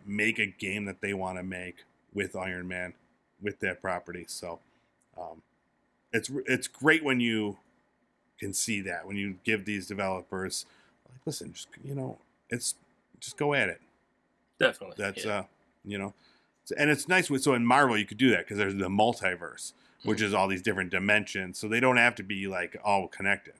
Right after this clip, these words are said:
Speaker 1: You can just blame the multiverse, not multiverses.
Speaker 2: Yeah.
Speaker 1: We don't blame that for anything.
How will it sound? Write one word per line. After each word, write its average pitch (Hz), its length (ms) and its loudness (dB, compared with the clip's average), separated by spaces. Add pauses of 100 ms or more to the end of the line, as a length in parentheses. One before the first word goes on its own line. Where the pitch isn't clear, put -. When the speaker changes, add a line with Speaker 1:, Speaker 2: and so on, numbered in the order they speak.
(200)
Speaker 1:
You 104 80 -14
can 101 80 -18
just - 200 -12 (160)
blame 131 380 0
the 170 80 -2
multiverse, 90 880 -8 (1500)
not 101 420 0
multiverses. 95 1160 -8 (160)
Speaker 2:
Yeah. - 160 -4 (100)
Speaker 1:
We 104 80 -4
don't 95 160 -8
blame 90 220 -10
that 90 220 -12
for 80 120 -18
anything. 95 480 -10